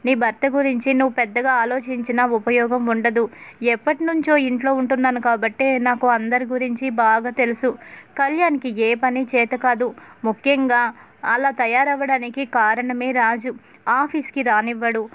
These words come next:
ఆఫీస్కి రప్పించి వర్క్ అప్పగిస్తే కదా అక్కడ సంగతి అంతా తెలుస్తుంది. కానీ ఎప్పుడు కూడా ఆఫీస్కి తీసుకువెళ్ళడు. నా కొడుకుని కూడా ఎందుకు పనికిరాని వాణ్ణి చేసేసి ఆఫీసులో అడుగు పెట్టకుండా చేసేశాడు.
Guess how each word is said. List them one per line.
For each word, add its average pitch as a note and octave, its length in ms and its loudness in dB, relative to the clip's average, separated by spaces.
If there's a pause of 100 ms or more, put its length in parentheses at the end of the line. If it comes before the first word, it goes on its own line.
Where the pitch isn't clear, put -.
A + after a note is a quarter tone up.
(220)
ఆఫీస్కి C#4 520 2
రప్పించి A#3+ 680 0 (140)
వర్క్ A#3 320 0
అప్పగిస్తే C#4 640 0
కదా A#3 360 0 (280)
అక్కడ C#4 280 0
సంగతి C4 440 -2
అంతా B3+ 240 -2
తెలుస్తుంది. A#3+ 760 0 (180)
కానీ C4 200 2
ఎప్పుడు A#3 460 0
కూడా A#3+ 360 0 (340)
ఆఫీస్కి C4+ 500 -2
తీసుకువెళ్ళడు. A#3+ 800 0 (280)
నా C#4+ 100 2
కొడుకుని D4 460 -2
కూడా B3+ 380 2 (300)
ఎందుకు B3+ 360 0
పనికిరాని B3+ 600 0
వాణ్ణి A#3+ 360 0
చేసేసి B3 560 0 (320)
ఆఫీసులో C#4+ 520 0
అడుగు A#3 240 -2
పెట్టకుండా B3+ 540 -2
చేసేశాడు. B3 720 0